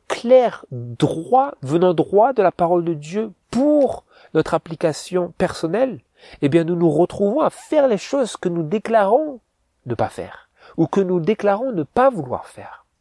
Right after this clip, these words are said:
C'est pour cela que c'est ins-, et c'est indispensable pour nous de voir que dit l'Éternel.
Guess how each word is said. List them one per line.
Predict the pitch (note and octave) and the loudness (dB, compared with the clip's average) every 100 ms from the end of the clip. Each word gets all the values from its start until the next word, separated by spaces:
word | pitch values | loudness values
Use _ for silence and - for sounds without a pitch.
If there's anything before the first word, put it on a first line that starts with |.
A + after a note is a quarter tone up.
| _ _ _ _ _ | _ _ _ _ _
C'est | - C3+ | -20 -12
pour | - | -12
cela | - G#3+ B3+ | -4 -2 0
que | - C#3+ - - - | 0 -2 -4 -20 -18
c'est | - C#3+ - | -6 -6 0
ins-, | - A#3+ - - _ | 0 2 -2 -14 _
et | D#3 | -10
c'est | - C#3 - - | -4 -4 -4 -8
indispensable | F#3 B3+ B3 - G3+ F3+ - A#3 - | -2 -2 -2 -6 -6 -6 -4 -4 -4
pour | - D#3 | -4 -4
nous | F#3+ B3 - - - - _ | -4 -12 -14 -20 -20 -20 _
de | B2 | -2
voir | C#3+ D#3 A#3+ D4 G#3 - - _ _ | -2 0 -2 -2 -4 -14 -20 _ _
que | - G#3+ | -6 -4
dit | F#3 A#3 D4+ _ _ _ _ _ _ | -4 -12 -18 _ _ _ _ _ _
l'Éternel. | A#2+ G#2+ F2 E2+ - | -10 -8 -10 -12 -20